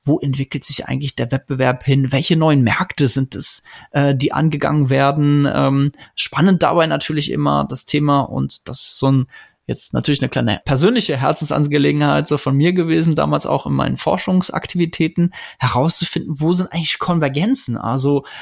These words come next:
wo sch-, ähm, gehen eigentlich neue Industrien aufeinander zu? Kann man das nicht irgendwie auch in den Daten schon erkennen? Und, ähm, vor allem, ja, wenn's doch da diese Schnittstellen zwischen den neuen Industrien da eben gibt,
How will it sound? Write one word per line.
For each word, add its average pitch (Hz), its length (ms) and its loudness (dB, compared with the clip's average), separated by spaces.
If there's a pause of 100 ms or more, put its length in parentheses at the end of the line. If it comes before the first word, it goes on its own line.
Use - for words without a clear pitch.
(140)
wo 175 460 0
sch-, - 280 -2
ähm, 151 380 0
gehen 180 180 0
eigentlich 170 320 -4
neue 180 220 2
Industrien 185 720 2
aufeinander 160 640 -2
zu? 220 360 2
Kann - 220 -10
man 175 100 -6
das - 160 -2
nicht - 180 -2
irgendwie 170 260 -2
auch 180 200 -6
in 160 180 0
den 151 260 2 (420)
Daten 156 420 0
schon 180 220 -2
erkennen? 196 720 2 (480)
Und, 170 460 4
ähm, 160 380 0
vor - 220 -4
allem, 190 320 2 (120)
ja, 170 260 0
wenn's 185 220 2
doch - 160 -6
da - 160 -6
diese 147 380 0
Schnittstellen - 720 -2
zwischen 208 400 0
den 180 240 0
neuen 175 340 0
Industrien 180 640 0
da 151 120 0
eben 143 300 0
gibt, - 320 -4